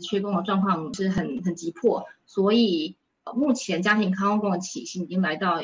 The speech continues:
呃，两万一到两万二之间。那但是他们要来台湾的部分，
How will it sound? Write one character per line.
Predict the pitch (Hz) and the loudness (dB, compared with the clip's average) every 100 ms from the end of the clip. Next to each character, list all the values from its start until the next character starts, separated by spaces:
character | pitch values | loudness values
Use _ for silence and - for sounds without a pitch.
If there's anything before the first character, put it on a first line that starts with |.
| - _ | -8 _
呃， | - - | -12 -8
两 | 165 151 | -8 -4
万 | 202 208 | -2 -2
一 | 185 | -2
到 | 214 | 0
两 | 190 - | 0 -2
万 | 175 - | -6 -6
二 | 180 | -6
之 | - - | -6 -16
间。 | - 151 - 190 - _ _ - _ - | -10 -8 -6 -8 -16 _ _ -20 _ 2
那 | 349 | 6
但 | 359 | 6
是 | 349 311 | 4 4
他 | 320 | 4
们 | 269 | 6
要 | 294 | 6
来 | 233 | 4
台 | 208 214 185 | 2 0 2
湾 | 202 214 | 4 4
的 | 190 190 | 4 -2
部 | - 220 196 | -4 -8 -2
分， | 220 190 | 0 0